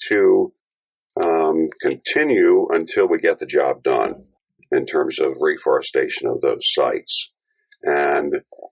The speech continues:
then there is the whole issue of brownfields, which pertains to another funding source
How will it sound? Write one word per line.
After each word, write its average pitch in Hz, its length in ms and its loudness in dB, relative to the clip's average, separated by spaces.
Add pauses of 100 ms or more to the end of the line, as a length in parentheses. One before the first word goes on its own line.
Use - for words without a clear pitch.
(340)
then 95 380 0
there 85 400 4
is - 220 -2
the - 80 -2
whole 101 280 4
issue 90 340 0
of - 220 0
brownfields, 113 840 -2 (540)
which 85 240 -2
pertains 82 580 -2
to 73 100 0
another 76 340 0 (140)
funding 131 340 -2
source - 580 -2